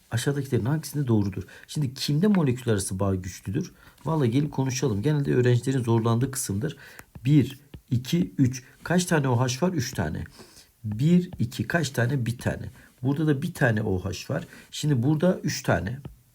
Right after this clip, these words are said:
Burada iki tane. Burada bir tane. O H dediğim şey ne kadar fazla ise o kadar çok hidrojen bağı yapar. E, hidrojen bağı ne kadar büyükse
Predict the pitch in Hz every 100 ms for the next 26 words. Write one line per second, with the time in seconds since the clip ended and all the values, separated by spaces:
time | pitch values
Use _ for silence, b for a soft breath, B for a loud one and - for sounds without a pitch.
0 | _ _ - - - - _ _ _ _
1 | _ - B B B 123 135 143 123 -
2 | - 127 123 139 143 - _ _ b b
3 | b 120 120 135 123 123 - 90 92 -
4 | B B B B - 135 143 147 196 -
5 | 156 139 143 135 - 101 104 156 185 185
6 | - - 107 101 156 165 - 113 - B
7 | B B - 151 - 160 143 123 180 180
8 | - - 117 123 123 127 120 95 90 85
9 | - - b b b - 113 131 127 156
10 | 143 131 160 175 151 98 98 101 - -
11 | 95